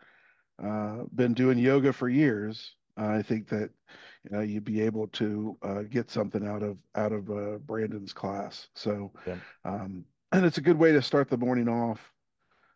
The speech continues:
Speaker 1: um, you know, when you come to the cla-, when you come to the conference. So, and, um, you know, we, we have tweaked things a little bit. I know in the past, you know, we've had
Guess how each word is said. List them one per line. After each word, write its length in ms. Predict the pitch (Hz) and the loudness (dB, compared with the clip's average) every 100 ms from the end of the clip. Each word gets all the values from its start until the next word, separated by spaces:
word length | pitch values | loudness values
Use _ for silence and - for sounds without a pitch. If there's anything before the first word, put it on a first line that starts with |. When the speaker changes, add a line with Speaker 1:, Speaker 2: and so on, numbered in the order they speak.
| _ - | _ -10
Speaker 1:
um, 600 | 107 107 104 104 101 - _ | -8 -6 -8 -8 -12 -16 _
you 80 | 110 | -4
know, 120 | 98 | -2
when 160 | 107 107 | -2 -2
you 120 | 104 | -2
come 180 | 113 110 | -2 -2
to 80 | |
the 80 | 104 | -4
cla-, 240 | - 107 104 | -4 -4 -2
when 140 | 117 | 0
you 80 | 110 | 0
come 220 | 110 117 | 0 -2
to 60 | 104 | -2
the 80 | 101 | -4
conference. 580 | 110 110 98 101 98 - | -2 -2 -2 -6 -8 -6
So, 380 | - 104 101 - - - - - | -4 -4 -6 -12 -20 -20 -12 -4
and, 400 | 110 107 101 - _ | -2 -2 -4 -8 _
um, 360 | 104 101 113 - _ _ | -6 -6 -10 -12 _ _
you 100 | 110 | -4
know, 80 | 104 | 0
we, 160 | 123 | 0
we 180 | 127 131 | 2 4
have 200 | 135 127 | 6 4
tweaked 380 | - 151 147 - | 4 4 4 2
things 320 | - 147 123 | 0 2 4
a 40 | 135 | 4
little 180 | 135 | 4
bit. 180 | 131 135 | 4 4
I 80 | 123 | 4
know 380 | 123 123 120 - | 4 2 0 -4
in 80 | 113 | -8
the 80 | 107 | -6
past, 540 | 104 117 117 135 - | 0 2 2 0 -6
you 140 | 113 107 | -8 -6
know, 80 | |
we've 180 | 107 107 | -4 -2
had 320 | 113 107 104 | -2 -2 -4